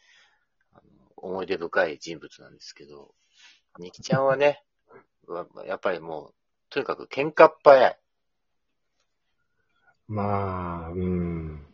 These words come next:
Speaker 2: そうだね。
Speaker 1: そうですね。僕もね、
Speaker 2: あれ？
Speaker 1: 長くライブや-、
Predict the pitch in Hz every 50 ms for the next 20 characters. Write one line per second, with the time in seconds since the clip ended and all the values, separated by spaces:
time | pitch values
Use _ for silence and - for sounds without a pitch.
0 | _ - _ _ _ _ _ _ _ _ _ _ _ _ - - - - 87 87
1 | 82 78 73 73 131 127 87 87 92 95 98 98 101 98 98 95 90 - _ _
2 | _ - - - _ - 85 85 90 90 - - 110 - - 120 120 120 120 120
3 | - 135 131 131 123 117 117 151 185 131 - - - 98 90 87 - - _ _
4 | _ _ _ - - - _ _ _ - 101 101 101 101 98